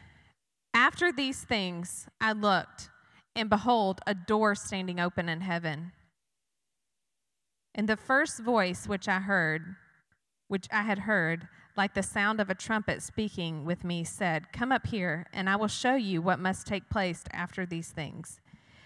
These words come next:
Immediately I saw the Spirit, and behold, a throne was standing in heaven,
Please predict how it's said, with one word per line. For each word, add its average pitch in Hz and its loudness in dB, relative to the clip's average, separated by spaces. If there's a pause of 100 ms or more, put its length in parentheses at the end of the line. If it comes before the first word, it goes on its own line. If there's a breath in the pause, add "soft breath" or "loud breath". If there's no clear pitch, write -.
(180 soft breath)
Immediately 269 2
I 240 6
saw 226 4
the 247 0
Spirit, 180 2
and 190 -2
behold, 208 2
a 185 0
throne 208 0
was 175 0
standing 185 -4
in 170 -2
heaven, 170 -2